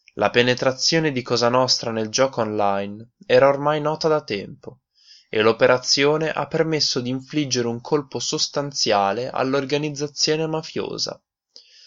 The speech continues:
I ventitré individui contro i quali è stata emanata un'ordinanza di custodia cautelare si trovano in Sicilia, Emilia-Romagna, Puglia,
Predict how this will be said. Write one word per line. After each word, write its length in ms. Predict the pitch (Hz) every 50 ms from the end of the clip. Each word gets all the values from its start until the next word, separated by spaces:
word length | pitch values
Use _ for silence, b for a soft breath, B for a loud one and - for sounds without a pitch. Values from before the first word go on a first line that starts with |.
| B B B B B B B B B B
I 140 | - 113 104
ventitré 480 | 117 120 127 127 143 131 139 143 151
individui 720 | 160 156 147 135 135 127 131 139 139 135 117 110 110 107 104
contro 360 | 104 - 135 131 127 131 135
i 60 | 131
quali 280 | 131 - 151 151 147 139
è 40 | 127
stata 360 | - - - 151 143 - 143
emanata 480 | 131 127 123 127 139 143 143 139 - 123
un'ordinanza 880 | 113 110 113 113 - - 120 113 113 113 113 113 113 - - 127 -
di 160 | 104 117 113
custodia 500 | - 127 127 - - - 147 143 135 123
cautelare 760 | 123 - 117 110 - - 117 120 131 139 147 156 156 160 156 160
si 180 | - - 160
trovano 360 | - 160 160 160 151 165 160
in 120 | 165 165 160
Sicilia, 800 | - - 160 160 - - - 117 104 104 101 104 101 107 - -
Emilia-Romagna, 1120 | - 110 113 120 135 143 143 127 113 110 107 107 110 117 131 143 147 147 151 151 156 151 _ _ _
Puglia, 540 | - - 110 101 98 95 95 107 117 131